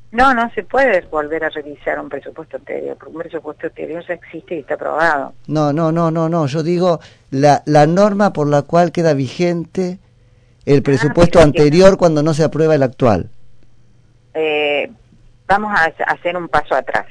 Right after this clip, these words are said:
Speaker 1: Siempre tiene que haber un presupuesto. Eh, un país no puede gobernar sin presupuesto, porque cualquier gasto que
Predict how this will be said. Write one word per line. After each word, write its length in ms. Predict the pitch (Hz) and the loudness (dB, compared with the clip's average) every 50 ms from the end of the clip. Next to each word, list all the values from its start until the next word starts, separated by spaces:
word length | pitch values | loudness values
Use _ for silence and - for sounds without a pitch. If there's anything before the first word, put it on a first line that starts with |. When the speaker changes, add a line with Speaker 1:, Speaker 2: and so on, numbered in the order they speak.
| - - - - _ _ _ _ _ - _ _ _ _ - - - | -20 -20 -20 -20 _ _ _ _ _ -20 _ _ _ _ -20 -10 -2
Speaker 1:
Siempre 400 | - 302 302 269 226 208 - 147 | 0 2 2 2 0 -2 -4 -6
tiene 320 | - 151 147 143 147 143 139 | -4 -6 -8 -6 -6 -8 -4
que 120 | - 139 | -2 0
haber 180 | 139 143 143 139 | 0 0 0 -2
un 100 | 139 135 | -4 -8
presupuesto. 640 | 139 127 - - 127 - - 123 - _ - - - _ _ _ _ _ _ _ _ _ _ _ _ _ _ _ - | -10 -10 -10 -14 -14 -10 -10 -10 -10 _ -20 -20 -20 _ _ _ _ _ _ _ _ _ _ _ _ _ _ _ 0
Eh, 180 | 196 - - - | 0 0 0 0
un 180 | - 254 247 262 | -2 -2 0 2
país 260 | 247 220 226 247 262 | 2 2 2 2 2
no 120 | 269 262 | 0 0
puede 220 | - - 233 233 226 | 0 2 2 2 4
gobernar 500 | 220 220 202 190 185 170 185 202 208 - - | 4 4 4 2 2 0 0 -4 -4 -4 -6
sin 140 | 214 214 | -10 -10
presupuesto, 640 | - - - - 139 - - 147 - _ - - - _ _ - - - - - _ - | -10 -12 -12 -12 -12 -8 -8 -8 -8 _ -20 -20 -20 _ _ -20 -20 -20 -20 -20 _ -4
porque 300 | - 170 - - 175 175 | -4 -4 -4 -4 -10 -6
cualquier 480 | - 190 185 185 185 185 - 254 262 226 | 0 0 0 0 0 0 0 2 2 4
gasto 520 | 240 226 - - - - 165 165 160 - - | 2 0 0 -4 -6 -4 -4 -4 -4 -6 -12
que 140 | - 143 | -14 -14